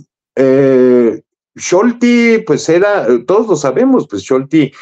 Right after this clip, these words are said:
en Londres le decían The Screaming Skull, ¿no? Que significa la, la calavera que grita, ¿no? <laughs> Pero, eh, pues sí, porque tien-,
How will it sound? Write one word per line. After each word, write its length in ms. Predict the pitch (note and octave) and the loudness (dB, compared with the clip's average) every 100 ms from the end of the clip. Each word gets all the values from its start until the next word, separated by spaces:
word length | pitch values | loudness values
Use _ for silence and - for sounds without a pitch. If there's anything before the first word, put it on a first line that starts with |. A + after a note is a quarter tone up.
| - - | -20 -4
en 220 | A2 B2 | 0 2
Londres 520 | D#3 F3+ E3+ F#3 F#3+ | 2 2 2 0 0
le 120 | A#2+ | -2
decían 480 | A2 G2+ - C3+ C3+ | 0 -2 0 0 0
The 100 | A2+ | -2
Screaming 500 | - - C3 B2+ G#2+ | -4 -2 0 0 -2
Skull, 520 | F#2 - E3+ D3 - _ | -4 -2 0 0 -2 _
¿no? 280 | F#2+ C3 D3 | -4 -4 -4
Que 240 | D#2+ E2 | -6 -8
significa 600 | E2 F2 F#2 F2+ A2 - | -12 -12 -10 -10 -6 -2
la, 260 | G2 E2+ D2+ - - - | 0 0 -6 -16 -20 -10
la 160 | F#2 F2+ | -8 -4
calavera 840 | G2+ G2+ A2 A#2+ A#2+ G#2+ F#2+ F2+ | 0 0 2 0 0 0 -2 -2
que 140 | F#2+ | -2
grita, 520 | G2 C3+ D3 G#2+ F2+ - | 0 -2 -4 -6 -6 -8
¿no? 260 | G#2 E3+ - | -8 -8 -10
<laughs> 300 | D3 C3 A2+ - - _ | -8 -8 -8 -16 -20 _
Pero, 440 | - A2 A2+ A2 G#2+ | -2 0 2 2 2
eh, 440 | G2+ F#2 F2 E2+ F#2+ | 2 2 0 -2 -2
pues 220 | G#2 F#2+ | -4 -2
sí, 120 | C#3+ | -4
porque 280 | - G2+ - | -4 -6 -6
tien-, 340 | - A#2+ A#2 | -4 -4 -4